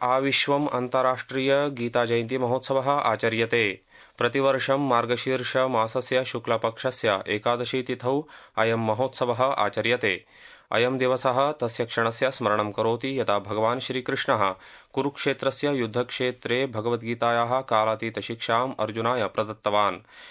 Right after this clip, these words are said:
गीताजयन्ती न केवलं धार्मिकानुष्ठानस्य दिवसः, अपि तु भगवता श्रीकृष्णेन प्रदत्तस्य सार्वजनिकप्रज्ञायाः स्मरणम्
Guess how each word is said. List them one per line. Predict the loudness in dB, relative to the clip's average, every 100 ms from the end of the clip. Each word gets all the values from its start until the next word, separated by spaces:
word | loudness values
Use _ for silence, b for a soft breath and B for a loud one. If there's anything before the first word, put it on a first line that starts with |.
| B -4
गीताजयन्ती | -2 0 0 0 -2 0
न | -2
केवलं | 0 0 2 2 0 -2
धार्मिकानुष्ठानस्य | -2 0 -2 -2 -2 -2 -4 -4 -4 -4
दिवसः, | -4 -2 0 2 0 0 B B B
अपि | -2 0 -2
तु | 0
भगवता | -2 -2 0 2 0
श्रीकृष्णेन | -2 -6 -6 -6 -4 0 0
प्रदत्तस्य | 0 0 0 -2 -6 0 0
सार्वजनिकप्रज्ञायाः | 0 0 0 0 -4 -4 -4 -8 _ -4 -2 0 2 2 4 4 2 -2 B B B B
स्मरणम् | -6 0 2 4 2 2 -2